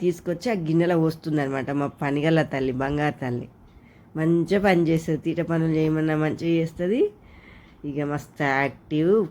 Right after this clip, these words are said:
ఫుల్ హుషారనమాట చిన్నోడు. అయితే ఒక, ఇక బాగానే ఎండినాయి, అయినా సరే ఒక రెండు రోజులు అట్లా ఎండపోసిన అనమాట. ఇంటి ముందే ఎండపోసిన, మరి ఎక్కువసేపు రాదనమాట ఎండ.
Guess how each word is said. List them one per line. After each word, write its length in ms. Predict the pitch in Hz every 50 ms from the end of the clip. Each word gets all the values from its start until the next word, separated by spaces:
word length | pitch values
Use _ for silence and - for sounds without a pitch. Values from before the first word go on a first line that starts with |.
| -
ఫుల్ 360 | - 147 147 147 151 165 175 175
హుషారనమాట 840 | 156 147 151 - - 165 165 160 156 151 143 139 139 135 - -
చిన్నోడు. 600 | 135 127 - - 139 139 147 147 139 127 123 - - - - - - - - - - - - - - - -
అయితే 300 | 139 170 196 233 269 254
ఒక, 200 | 220 196 - -
ఇక 360 | 190 180 170 165 160 156 160
బాగానే 460 | 156 143 160 160 170 180 190 208 226 214
ఎండినాయి, 680 | 190 180 180 170 175 156 143 147 175 220 285 403 381
అయినా 280 | 226 180 185 196 214
సరే 300 | 208 - 214 196 196 233
ఒక 160 | 247 226 226 208
రెండు 280 | 180 185 185 185 170
రోజులు 220 | 180 180 185 196 202
అట్లా 200 | 190 170 190 175
ఎండపోసిన 480 | 165 165 165 170 165 160 156 - 156
అనమాట. 300 | 139 135 135 135 131 127 135 131 - - - - - - - - - -
ఇంటి 220 | 185 202 202 220
ముందే 360 | 220 226 240 240 240 247 233
ఎండపోసిన, 680 | 196 180 170 160 147 143 135 - - 151 160 190 226 254
మరి 320 | 269 240 208 190 180 208
ఎక్కువసేపు 640 | 220 202 170 202 - 202 202 196 208 202 196 196 190
రాదనమాట 560 | 180 160 165 165 165 156 151 147 143 135 160
ఎండ. 540 | 147 143 143 151 143 147 156 180 220 320